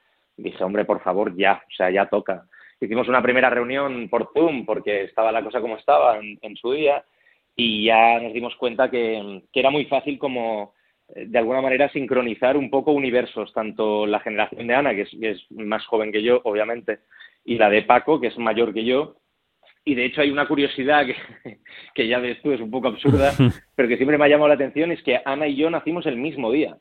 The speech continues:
Speaker 1: Los dos somos del nueve de octubre.
Speaker 2: Ah, mira.
Speaker 1: Y de pronto era como de, mira, hay, hay alguna conjunción ahí, aunque sea
Speaker 2: Astral.
Speaker 1: diez años después, <laughs> pero, pero como que, que tenemos que coincidir tar-,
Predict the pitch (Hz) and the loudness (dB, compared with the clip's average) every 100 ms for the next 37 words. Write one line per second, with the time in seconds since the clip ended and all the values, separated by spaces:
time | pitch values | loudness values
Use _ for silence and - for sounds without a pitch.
0 | _ - 113 120 - 160 170 135 123 156 | _ -8 -4 -4 -4 -4 0 0 0 0
1 | 127 - 151 143 90 _ _ 127 127 151 | 0 0 0 0 -4 _ _ 2 2 -2
2 | 95 _ - 123 113 143 156 143 147 127 | -6 _ -4 -4 -2 -2 0 0 0 -2
3 | 117 135 117 127 151 180 156 175 175 175 | -2 -2 -2 0 -2 0 0 2 0 -2
4 | 156 147 131 120 143 143 123 131 165 160 | -4 -4 -6 -6 -4 -2 -2 0 0 0
5 | 139 135 123 160 160 151 131 135 117 123 | -2 -4 -4 0 0 2 0 0 4 4
6 | 139 113 131 131 151 147 123 113 - 151 | 4 -4 -4 -2 -2 0 -2 -6 0 4
7 | 165 - - - 160 151 - 127 - - | 4 0 -18 -14 -8 -6 -4 -6 -6 -20
8 | - - _ 147 143 135 135 127 123 123 | -20 -20 _ 2 2 2 -2 -2 -2 -2
9 | 120 110 120 120 139 135 131 127 - 127 | -4 -6 -6 -6 -6 -4 -4 -4 -2 -2
10 | 123 123 | -2 -4